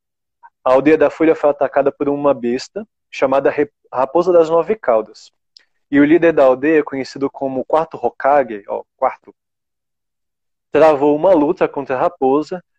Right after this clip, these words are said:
para proteger a vila. Mas sendo a raposa muito poderosa, o Quarto Hokage veio a falecer na,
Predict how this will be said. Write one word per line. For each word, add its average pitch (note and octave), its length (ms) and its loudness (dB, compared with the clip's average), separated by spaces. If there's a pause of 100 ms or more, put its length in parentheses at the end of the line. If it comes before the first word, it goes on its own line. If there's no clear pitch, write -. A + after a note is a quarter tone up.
(140)
para C#3 160 4
proteger E3 520 0
a F#3 80 6
vila. A#2 400 -6 (520)
Mas C#3 240 0
sendo E3+ 140 -6
a D3 40 -4
raposa C#3+ 340 -2
muito C#3+ 320 -4
poderosa, C3 680 2
o C3 120 -10
Quarto D3 320 -4
Hokage C#3 380 0
veio C3+ 180 2
a C3 60 2
falecer D#3 460 -2
na, D#3+ 120 -4